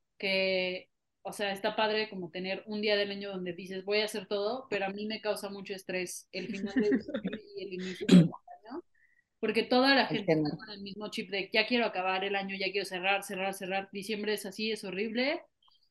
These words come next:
Speaker 1: eh, porque la gente quiere cerrar y es como de, "Güey, sí, pero pues de todas maneras, o sea, pasa igual que cualquier otro día", o sea, al final
Speaker 3: Claro.
Speaker 1: empieza el año, empieza la semana y empiezas a trabajar normal. Yo ya tengo juntas el dos de enero, yo ya tengo cosas que hacer el dos de enero, o sea, como al final es lo mismo,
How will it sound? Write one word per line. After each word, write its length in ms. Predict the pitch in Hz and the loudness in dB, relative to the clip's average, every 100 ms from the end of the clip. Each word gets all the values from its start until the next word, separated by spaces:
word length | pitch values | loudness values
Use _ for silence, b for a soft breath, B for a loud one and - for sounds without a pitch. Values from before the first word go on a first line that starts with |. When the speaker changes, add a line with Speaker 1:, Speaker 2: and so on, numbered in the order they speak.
| _ | _
Speaker 1:
eh, 280 | 190 196 185 | -4 0 0
porque 600 | 190 180 190 190 190 190 185 | -2 -6 -4 -2 -2 -2 -4
la 80 | |
gente 220 | 180 214 233 | -4 -6 -2
quiere 200 | 220 208 | -2 -2
cerrar 380 | 180 175 190 185 | -2 -2 -2 -2
y 100 | 175 | -6
es 120 | - | -8
como 200 | 185 180 | -10 -6
de, 100 | 175 | -2
"Güey, 220 | 214 226 | -2 -2
sí, 220 | - 269 | -2 -2
pero 240 | 254 208 190 | 0 -2 -4
pues 140 | 196 | -6
de 120 | 202 | -6
todas 160 | 240 247 | -2 -2
maneras, 300 | 220 214 - | -2 -4 -8
o 40 | - | -4
sea, 260 | 220 214 | -4 0
pasa 280 | 247 269 330 | 2 2 2
igual 300 | 285 233 233 | 2 2 2
que 140 | 247 | -4
cualquier 340 | 220 160 175 180 | -6 -6 -4 -4
otro 240 | 170 175 | -4 -4
día", 300 | 202 220 156 | -4 -4 -6
o 40 | 156 | -10
sea, 160 | 175 | -10
al 80 | 175 | -8
final 400 | 175 185 214 233 | -6 -2 0 4
Speaker 3:
Claro. 260 | 233 214 208 _ _ - | 6 4 2 _ _ -4
Speaker 1:
empieza 420 | 196 202 208 226 | -2 2 2 4
el 100 | 214 | 4
año, 320 | 220 214 226 | 4 2 -2
empieza 280 | 220 208 214 | -2 -2 -2
la 120 | 202 | -4
semana 440 | 180 180 185 190 208 | -4 -4 -4 -2 -2
y 60 | |
empiezas 300 | 180 180 196 | -2 -4 -4
a 20 | 170 | -8
trabajar 340 | 156 151 180 | -8 -6 -6
normal. 380 | 190 190 208 208 | -6 -4 -2 -2
Yo 80 | 190 | -2
ya 120 | 185 | -2
tengo 240 | 196 196 180 | -4 -6 -6
juntas 360 | 202 190 185 | -6 -6 -6
el 120 | 180 175 | -4 -4
dos 140 | 175 | -4
de 60 | 180 | -2
enero, 400 | 190 208 220 220 | 0 0 2 0
yo 60 | 208 | 0
ya 120 | 196 | -4
tengo 160 | 196 180 | -8 -12
cosas 160 | 175 | -14
que 80 | 170 | -10
hacer 160 | 185 175 | -8 -6
el 40 | |
dos 80 | 180 | -6
de 40 | 175 | -6
enero, 80 | 185 | -6
o 20 | |
sea, 120 | 190 | -6
como 320 | 196 190 180 _ _ _ | -4 -6 -6 _ _ _
al 120 | 208 | -4
final 300 | 202 233 302 | 4 6 8
es 120 | 277 233 | 8 6
lo 100 | 226 | 6
mismo, 540 | 285 240 196 285 | 6 4 -2 -4